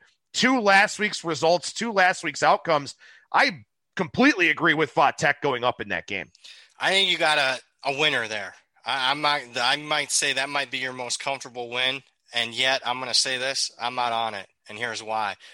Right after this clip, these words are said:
Speaker 2: I have faded Boston College against Duke.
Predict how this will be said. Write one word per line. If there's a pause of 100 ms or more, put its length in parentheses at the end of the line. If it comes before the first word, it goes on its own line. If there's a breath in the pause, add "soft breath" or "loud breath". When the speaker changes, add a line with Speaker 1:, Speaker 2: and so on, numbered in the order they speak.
(160 loud breath)
Speaker 2:
I
have
faded
Boston
College
against
Duke.